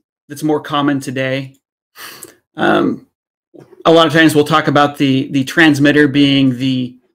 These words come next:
the encoder. So up at the top here, I have kind of an abstract example of, of a communication system. You've got an encoder. That encoder,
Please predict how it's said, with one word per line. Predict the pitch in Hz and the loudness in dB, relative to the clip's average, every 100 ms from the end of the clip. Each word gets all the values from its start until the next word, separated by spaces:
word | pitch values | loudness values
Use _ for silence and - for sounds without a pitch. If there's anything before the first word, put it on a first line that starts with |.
| _ | _
the | 135 143 - | -16 -14 0
encoder. | 175 175 170 151 131 139 156 - | 2 2 2 -2 0 -2 -6 -4
So | 160 | -4
up | 160 | -2
at | |
the | - | -4
top | - 151 | 0 -2
here, | 147 143 | 0 0
I | 139 | 0
have | 139 | -2
kind | 147 | -4
of | 135 | -4
an | 131 | -2
abstract | 143 135 - 147 143 - - _ | -4 -4 -4 -4 -4 -10 -20 _
example | 135 135 139 135 135 | -8 -2 -2 0 -2
of, | 127 - _ - | -2 -6 _ -8
of | 143 127 | -4 -2
a | 127 123 - _ _ _ | -2 -2 -6 _ _ _
communication | - 147 135 143 135 | 0 0 2 -2 -2
system. | 135 135 135 131 - - - | -4 -6 -8 -10 -12 -20 -4
You've | 143 | 2
got | 165 | 4
an | 147 | 4
encoder. | 147 185 170 170 151 170 170 _ _ _ _ | 4 2 2 2 2 0 -6 _ _ _ _
That | 156 - | -6 0
encoder, | 170 147 156 147 147 143 | 0 2 2 4 2 0